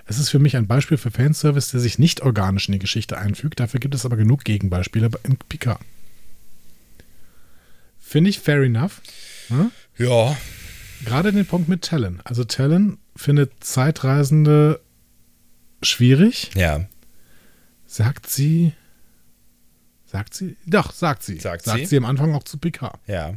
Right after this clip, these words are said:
Speaker 1: So. Ähm,
Speaker 2: Weil sie ist, ist ja offensichtlich dann doch am Ende keine.
Speaker 1: Sie ist keine.
Speaker 2: Ja.
Speaker 1: Aber sie arbeitet für Zeitreisende, nämlich die Reisenden.
Speaker 2: Ja.
Speaker 1: Und, äh, das ist schwierig.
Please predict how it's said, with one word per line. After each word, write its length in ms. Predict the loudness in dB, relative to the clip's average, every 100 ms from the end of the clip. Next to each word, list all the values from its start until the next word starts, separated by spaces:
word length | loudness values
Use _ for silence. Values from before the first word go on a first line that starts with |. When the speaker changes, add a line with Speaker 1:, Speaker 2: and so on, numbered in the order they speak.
| -14
Speaker 1:
So. 200 | -18 -20 -20 -20 -20 -20 -20 -20 -20 -8
Ähm, 320 | 0 2 4 2
Speaker 2:
Weil 100 | 0
sie 120 | 0
ist, 180 | -2 -6
ist 380 | -8 -6 -4
ja 140 | -2 -4
offensichtlich 460 | -6 -8 -8 -8
dann 260 | -8 -8 -4
doch 240 | -4 -6
am 120 | -8 -8
Ende 200 | -8 -8
keine. 440 | -6 -4 -6 -8 -12 -20 -14
Speaker 1:
Sie 160 | -6 -4
ist 160 | -2
keine. 340 | 0 0 0 -4 -8
Speaker 2:
Ja. 200 | -8 -4
Speaker 1:
Aber 280 | -2 0 0
sie 300 | 0 -2 -4 -12 -20 -10
arbeitet 640 | -4 0 0 0 -4 -6 -14 -18 -18 -14 -12
für 240 | -6 0 0
Zeitreisende, 840 | 0 -4 -4 -4 -4 0 2 2
nämlich 400 | 4 4 2 0
die 120 | -2 -2
Reisenden. 480 | 0 0 -2 -6 -10 -2
Speaker 2:
Ja. 260 | 0 0 -4 -16 -20 -20 -20 -20 -20 -14 -10 -10 -10 -6
Speaker 1:
Und, 560 | 4 6 8 8 6 2
äh, 220 | 0 2 2
das 160 | 0
ist 60 | 0
schwierig. 380 | -2 -4 -6